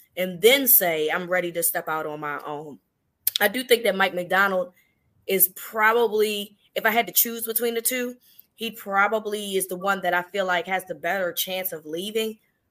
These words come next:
But ultimately, we don't know if that's what he wants to do either. That if the, if the position is not perfect for him, we don't know if that's where he wants to go.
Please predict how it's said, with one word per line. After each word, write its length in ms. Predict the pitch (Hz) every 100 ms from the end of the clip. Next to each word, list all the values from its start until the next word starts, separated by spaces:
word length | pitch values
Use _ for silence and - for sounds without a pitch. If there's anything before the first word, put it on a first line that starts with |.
| _
But 180 | 302 302 -
ultimately, 480 | 302 - 277 277 269
we 120 | 302
don't 180 | 262 262
know 80 |
if 100 | 254
that's 200 | 262 254
what 100 | 247
he 120 | 247 254
wants 200 | 247 -
to 80 |
do 180 | 240 262
either. 340 | 285 233 165 -
That 180 | 196 -
if 140 | 190
the, 160 | 220 -
if 120 | 202
the 80 | 190
position 440 | 185 226 240 226
is 100 | 196
not 220 | 202 180 -
perfect 320 | 247 202 -
for 80 | 180
him, 240 | 185 202 _ _ _ -
we 100 | 294
don't 180 | 269 233
know 120 | 226
if 80 | 226
that's 220 | 247 -
where 120 | 226
he 140 | 226
wants 200 | 247 180
to 100 | -
go. 280 | 151 131 113